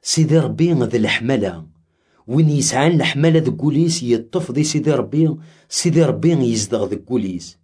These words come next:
ما إلا ثنكمال الحملة ذك كولا وننو، أن نسعو لسكالي واسن الحساب. أخاطر أين يتعدين في الله ذي الدنيا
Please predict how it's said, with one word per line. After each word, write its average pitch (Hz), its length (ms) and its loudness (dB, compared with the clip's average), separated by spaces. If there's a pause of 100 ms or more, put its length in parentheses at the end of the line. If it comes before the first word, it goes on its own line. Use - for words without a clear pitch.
(560)
ما 127 160 2
إلا 131 360 2
ثنكمال 147 680 0
الحملة 147 640 2
ذك 110 160 -2
كولا 156 240 2
وننو، 131 580 0 (420)
أن 185 160 4
نسعو 135 320 2
لسكالي 156 520 2
واسن 127 400 0
الحساب. 101 680 -4 (320)
أخاطر 160 500 0 (380)
أين 160 220 6
يتعدين 139 640 0
في - 140 -4
الله 131 320 0
ذي 147 100 0
الدنيا 156 680 0